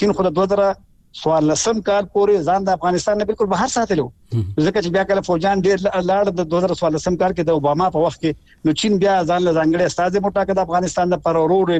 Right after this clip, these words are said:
Speaker 1: بیا اوس چین اوس ځل زمانه ده چې ټول نه زیات رول اوس د چین دی په افغانستان کې. سیاسي هم دی، ګوره کابل ته چې زه لاړ شم، لکه چینیانو په هوټل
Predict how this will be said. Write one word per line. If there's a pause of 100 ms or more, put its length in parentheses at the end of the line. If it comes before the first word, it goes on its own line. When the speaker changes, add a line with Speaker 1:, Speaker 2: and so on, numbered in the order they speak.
Speaker 1:
بیا
اوس
چین (300)
اوس
ځل
زمانه
ده
چې
ټول
نه
زیات
رول
اوس
د
چین
دی
په
افغانستان
کې. (420)
سیاسي
هم
دی،
ګوره
کابل
ته
چې
زه
لاړ
شم، (440)
لکه
چینیانو
په
هوټل